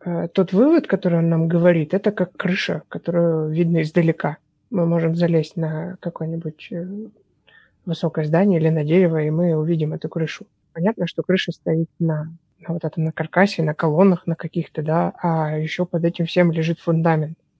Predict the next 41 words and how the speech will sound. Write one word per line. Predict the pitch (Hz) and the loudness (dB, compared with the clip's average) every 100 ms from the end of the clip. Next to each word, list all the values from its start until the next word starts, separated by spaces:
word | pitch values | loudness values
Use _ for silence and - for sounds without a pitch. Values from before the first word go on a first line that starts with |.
| _ _ _ _ _ | _ _ _ _ _
И | 175 | -2
вот, | 170 - | -2 -2
по | 170 | -2
сути, | - 254 - 196 180 170 160 165 175 208 | -2 0 4 4 4 2 0 -2 -6 -4
уличная | 175 170 - 170 | -2 -2 0 -2
эпистемология | 165 170 - 165 165 226 269 190 165 | -2 -6 -2 0 2 2 4 2 2
позволяет | - 170 160 165 208 180 - 208 - | 0 0 2 4 4 4 -2 -10 4
полностью | 190 185 165 - | 6 6 4 0
взглянуть | 165 165 170 170 180 175 | 0 4 4 4 2 0
на | 165 | -2
всё | - 175 | -2 -2
это | 156 160 | 0 0
здание | 156 175 175 160 | 2 4 4 4
вместе | 170 - | 0 -2
с | 180 | -6
фундаментом. | 170 165 175 160 160 165 170 _ - | -2 2 4 2 -2 -8 -12 _ -6
То | |
есть | 165 175 | -2 4
мало | 185 180 | 6 6
того, | 175 170 | 6 2
чтобы | - 170 165 160 160 - - | 2 0 2 2 0 -8 -4
увидеть | 185 175 170 165 - | 2 4 4 0 0
картину | - 165 175 160 | -2 0 2 2
в | 156 | 0
целом, | - 294 240 170 | 0 2 4 4
где | 165 | 4
находится | 156 156 160 151 170 | 2 0 -2 -2 -4
это | 170 | -4
здание, | 156 202 233 170 | 0 2 4 2
в | 170 | 0
окру-, | 165 165 170 - | -2 -2 -2 -2
в | |
окружении | 175 175 170 165 160 | -2 2 4 4 2
каких, | 160 165 - 175 - | -2 -2 0 0 0
э, | 170 156 165 | -4 -2 -2
других | 160 160 220 196 | -2 2 4 4
зданий, | 175 156 | 4 2
то | 151 165 | 0 -2
есть | 160 | 0
других | 170 175 202 | 2 4 4
убеждений, | 175 175 165 170 165 156 156 | 2 0 2 2 2 0 -4